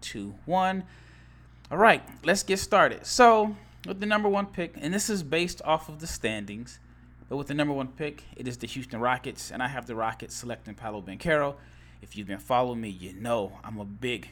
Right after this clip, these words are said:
Banchero fan. I've been driving the Banchero bandwagon all season long. Now, I understand that Houston could go in a number of directions here. They could go with Jabari Smith.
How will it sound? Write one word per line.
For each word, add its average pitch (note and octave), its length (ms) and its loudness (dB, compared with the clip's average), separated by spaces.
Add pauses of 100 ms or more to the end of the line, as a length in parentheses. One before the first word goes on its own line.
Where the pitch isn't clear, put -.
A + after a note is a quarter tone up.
(140)
Banchero G#2 540 -6
fan. B2 480 -6
I've A2+ 180 -4
been A2 140 -8
driving A2+ 400 -4
the G#2 80 -10
Banchero G#2 600 -8
bandwagon A2 640 -6 (180)
all A2+ 160 -4
season A#2 400 -8
long. E3+ 300 2 (340)
Now, D3+ 140 2
I E3 60 2
understand F3+ 420 -4
that C#3+ 140 -4
Houston G3 440 -6
could E3 220 -8
go D3 180 0
in C3+ 160 -6
a B2+ 100 -4
number D3+ 400 -2
of C3+ 240 -6
directions B2+ 540 -6
here. C3 400 -2 (480)
They A#2+ 100 -4
could A2+ 260 -10
go A#2+ 280 0
with A2+ 840 -8 (840)
Jabari G2 320 -4
Smith. D#3 400 0